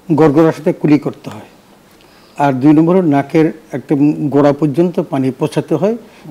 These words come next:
তিন নম্বর হলো সমস্ত শরীর ধৌত করতে হয়। তো এর পূর্বে যেটা সেটা তাকে একটা উজু করতে হয়, একটা উজু করতে হয়। উজুর মধ্যে আবার চারটে ফরজ আছে। তো আসলে তার নামাজ, তার ইয়েকে, ওই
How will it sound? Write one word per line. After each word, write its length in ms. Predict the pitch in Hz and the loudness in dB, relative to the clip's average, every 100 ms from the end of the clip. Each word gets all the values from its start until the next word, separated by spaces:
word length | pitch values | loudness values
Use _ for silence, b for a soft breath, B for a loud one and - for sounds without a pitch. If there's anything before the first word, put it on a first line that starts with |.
| - | 0
তিন 200 | 180 185 | 2 4
নম্বর 180 | 185 202 | 2 0
হলো 220 | 202 226 | 0 -2
সমস্ত 380 | - 165 160 160 | 0 -2 -2 -6
শরীর 280 | - 147 | -4 -4
ধৌত 220 | 123 139 139 | 0 -2 -2
করতে 340 | 123 110 - | -4 -10 -10
হয়। 140 | 117 107 _ B B B - | -10 -10 _ B B B -12
তো 80 | 110 | 0
এর 160 | 190 208 | 2 2
পূর্বে 220 | 208 226 226 | 0 2 0
যেটা 240 | 208 208 | 0 -4
সেটা 280 | 165 185 202 | -4 -2 -2
তাকে 280 | - 156 175 - | -2 -4 -6 -6
একটা 160 | - - | -10 -2
উজু 300 | 160 147 170 | 0 2 2
করতে 300 | 143 - - | 2 -6 -14
হয়, 140 | - - _ _ _ _ - b b - | -18 -20 _ _ _ _ -20 b b -10
একটা 140 | 156 | -6
উজু 240 | 180 147 156 | -2 0 0
করতে 280 | 165 - | -2 -2
হয়। 80 | 170 | -2
উজুর 220 | 170 139 | 2 4
মধ্যে 200 | 156 156 | 4 4
আবার 120 | 156 151 160 - | 2 0 -4 -16
চারটে 280 | - 147 - | -6 -4 -2
ফরজ 300 | 139 147 147 | -4 -2 -2
আছে। 260 | 139 - 165 - B B - | -4 -4 -6 -8 B B -12
তো 80 | - | -6
আসলে 420 | 160 - 220 247 | -4 -2 0 0
তার 200 | 233 196 | 0 2
নামাজ, 400 | 151 151 165 170 - - 147 | 4 4 4 0 -6 -16 -14
তার 260 | - 156 151 147 | 0 2 2 -2
ইয়েকে, 600 | 170 156 143 143 156 135 143 | -6 0 0 2 2 2 2
ওই 300 | 139 131 | 0 0